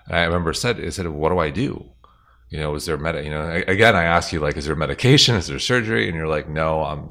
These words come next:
and you, you messengered over. I'll never forget, you see, like, I knew it was, <laughs> you know, again, it's like, usually, like, "Yeah, come by the office," or "I'll FedEx," you know, or "Go buy this." You're like, "No, no, I'm sending it over right now." And essentially it was B vitamins.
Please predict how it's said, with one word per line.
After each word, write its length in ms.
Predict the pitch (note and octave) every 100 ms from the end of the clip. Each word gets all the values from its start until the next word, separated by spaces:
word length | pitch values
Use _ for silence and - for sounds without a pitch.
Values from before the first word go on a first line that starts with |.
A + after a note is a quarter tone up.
| -
and 160 | D2+
you, 80 | D#2
you 200 | E2+ E2+
messengered 720 | D#2+ E2 E2+ G2+ F2 D#2+ D2+
over. 520 | D2 F#2+ C#2 C2 - - -
I'll 80 |
never 220 | D2 D2+ D2
forget, 180 | -
you 80 | D2+
see, 300 | - - D#2
like, 240 | D2+ D2 - _ -
I 80 | D#2
knew 180 | F2 F#2
it 40 |
was, 300 | D2+ D2 - -
<laughs> 60 | A2+
you 60 |
know, 80 | G2+
again, 240 | F2+ G2
it's 200 | F2 -
like, 300 | F2+ D#2 - - - - -
usually, 340 | A2+ A2+ A2+ G2
like, 200 | G2 F3
"Yeah, 80 |
come 200 | E3 F#3
by 140 | F#3 F#3
the 60 |
office," 680 | D3 C#3+ C3+ D3+ C#3+ C3+ -
or 160 | A2+ G#2+
"I'll 140 | G2+
FedEx," 400 | - C3+ C3+ A#2+
you 80 | G#2+
know, 200 | G#2+ G2
or 200 | G2 G2
"Go 320 | F#2 - B2
buy 240 | A#2+ A2+
this." 260 | A2 A2+ -
You're 100 | G2
like, 140 | E2+
"No, 160 | F2 F2+
no, 160 | F2+ E2+
I'm 220 | D#2+ E2
sending 560 | - - F2 F2 E2
it 100 | D#2+
over 420 | D2 D2 D2 D2 D2
right 280 | D2 D#2
now." 340 | D2+ F2 D#2 C2+
And 100 | C#2+
essentially 440 | C#2 D#2+ - C#2+
it 20 |
was 80 | C#2+
B 200 | C#2 F2
vitamins. 640 | E2+ C#2 B1+ - - -